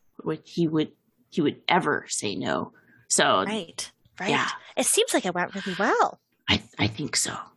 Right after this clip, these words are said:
Speaker 1: He,
Speaker 2: Good job,
Speaker 1: he,
Speaker 2: Blinky.
Speaker 1: <sighs> I think, whew, that was, that was scary. He was pretty big, but, you know.
Speaker 2: Was he? Did he, did he look scary? Oh, Blink, I don't really wanna fight a dragon.
Speaker 1: I know, they're super scary. They,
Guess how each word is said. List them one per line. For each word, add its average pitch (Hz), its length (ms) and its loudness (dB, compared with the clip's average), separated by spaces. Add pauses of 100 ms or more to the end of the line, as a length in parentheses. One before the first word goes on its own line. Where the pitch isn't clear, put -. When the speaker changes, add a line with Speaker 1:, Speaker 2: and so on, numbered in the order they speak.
(280)
Speaker 1:
He, - 200 -4
Speaker 2:
Good - 120 0
job, 285 300 2
Speaker 1:
he, - 40 -16
Speaker 2:
Blinky. 196 460 -4 (320)
Speaker 1:
<sighs> - 320 -2
I 180 60 0
think, - 280 -12 (480)
whew, - 180 6 (260)
that 170 120 -2
was, - 320 2
that - 120 -16
was 180 140 -2
scary. 78 500 0 (320)
He - 100 -2
was 156 100 2
pretty 247 240 4
big, 139 320 2 (340)
but, - 200 -12
you 143 120 -4
know. - 100 -2 (520)
Speaker 2:
Was 170 140 -6
he? 214 260 -4 (160)
Did 208 120 -2
he, 202 120 2
did 190 320 -6
he 185 100 -4
look 175 160 -2
scary? 185 440 -2
Oh, 240 100 0
Blink, 202 260 -4 (120)
I 240 80 0
don't 269 140 -4
really 226 160 2
wanna 190 180 2
fight 190 200 -2
a 185 60 -12
dragon. - 460 -2 (420)
Speaker 1:
I - 60 -4 (120)
know, - 100 -6
they're - 100 -14
super - 420 0
scary. - 460 -2 (440)
They, 180 140 2